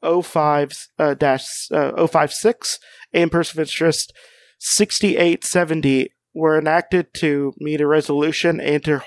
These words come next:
ho-, hold and or, and dash or hold them accountable. The meeting took place on fourteenth of June, two thousand nineteen.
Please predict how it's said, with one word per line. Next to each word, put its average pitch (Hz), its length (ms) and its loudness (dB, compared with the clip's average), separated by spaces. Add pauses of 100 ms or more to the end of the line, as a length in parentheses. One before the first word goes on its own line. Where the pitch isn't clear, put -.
ho-, 143 220 -6 (140)
hold 156 500 2
and 208 480 0
or, 165 460 0 (320)
and 226 420 0
dash 170 380 0 (100)
or 156 400 0 (180)
hold 165 220 0
them 147 100 0
accountable. 120 560 -4 (320)
The 165 80 0
meeting 185 260 2
took 180 200 0
place 160 440 0 (600)
on 156 640 2 (1040)
fourteenth 190 560 0
of 139 180 0
June, 160 460 2 (100)
two 160 160 -4
thousand 143 720 2
nineteen. 135 720 -6